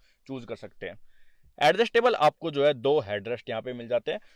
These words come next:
और दोनों ही तरफ आप देख पा रहे होंगे तो सी type के आपको चार्जिंग socket जो है वो मिल रहे हैं।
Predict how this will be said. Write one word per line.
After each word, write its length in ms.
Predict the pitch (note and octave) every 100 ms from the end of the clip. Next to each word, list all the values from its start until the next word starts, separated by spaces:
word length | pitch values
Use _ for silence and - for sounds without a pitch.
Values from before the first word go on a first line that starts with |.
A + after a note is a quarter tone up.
| _
और 120 | D3 C#3
दोनों 340 | C#3+ F#3+ A#3+
ही 60 | A#3
तरफ 260 | D#3 D3+
आप 120 | C3 A#2
देख 180 | B2+ -
पा 80 | A#2+
रहे 60 |
होंगे 140 | B2+ F#3
तो 100 | G#3+
सी 260 | - F#3+
type 220 | E3+ C3+ -
के 60 |
आपको 300 | A#2+ - E3+ F3
चार्जिंग 340 | B2 A#2 C3+ D#3
socket 360 | A#2+ G#2 B2
जो 160 | G#2+ G2+
है 100 | D#3
वो 280 | B2 D#3 -
मिल 240 | A2 B2 A2
रहे 160 | G2
हैं। 160 | G2+